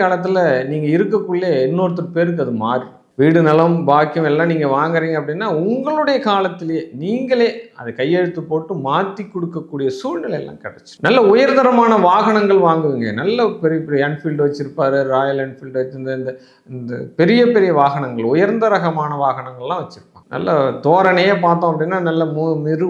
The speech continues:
முறுக்கு மீசை இந்த மாதிரிலாம் வச்சிருப்பா. பார்க்கறதுக்கே மைனர் மாப்பிள்ளைன்னு சொல்லுவாங்க இல்லையா, அந்த மாதிரிலாம் இருப்பார்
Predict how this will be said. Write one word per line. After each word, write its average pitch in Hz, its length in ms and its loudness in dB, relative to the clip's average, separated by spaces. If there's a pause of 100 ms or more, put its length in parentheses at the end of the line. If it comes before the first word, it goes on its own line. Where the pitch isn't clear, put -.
முறுக்கு 170 400 0
மீசை 160 320 -4
இந்த 165 160 -4
மாதிரிலாம் 220 240 2
வச்சிருப்பா. 196 380 -8 (180)
பார்க்கறதுக்கே 165 540 -2
மைனர் 170 360 0
மாப்பிள்ளைன்னு 147 400 -2
சொல்லுவாங்க 135 280 -12
இல்லையா, 175 180 -2
அந்த 202 160 -6
மாதிரிலாம் 220 260 -6
இருப்பார் - 300 -12